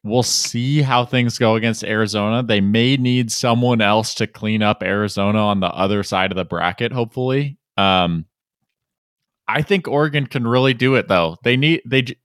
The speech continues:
if they just need three games, it's like when Shelstad's good,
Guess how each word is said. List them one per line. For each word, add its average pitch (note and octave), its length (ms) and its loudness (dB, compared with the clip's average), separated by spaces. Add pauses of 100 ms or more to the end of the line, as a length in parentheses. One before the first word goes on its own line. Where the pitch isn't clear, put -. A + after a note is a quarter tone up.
(200)
if C#3 100 -4
they C3 120 2
just D#3 180 0
need F3 240 -2
three D3 220 2
games, D#3 500 2
it's B2+ 180 -6
like C#3 300 0
when C3 200 2
Shelstad's D3+ 680 0
good, B2 480 2